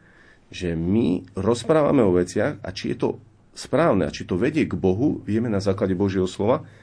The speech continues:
a na základe ovocia, ktoré z toho plynie. Že keď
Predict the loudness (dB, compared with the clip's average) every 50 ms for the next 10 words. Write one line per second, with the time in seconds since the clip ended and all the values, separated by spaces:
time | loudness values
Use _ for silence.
0 | -20 -20 _ -6 -4 -2 0 0 -2 -2 -2 -2 -2 0 0 0 0 0 0 0
1 | 0 0 -2 -4 -4 -4 -4 -4 -6 -8 -14 -20 -8 -4 -4 -4 -4 -4 -6 -8
2 | -8 -8 -8 -10 -12 -12 -12 -14 -16 -18 -20 -20 -20 -20 -20 -20 _ -10 -10 -4
3 | -2 0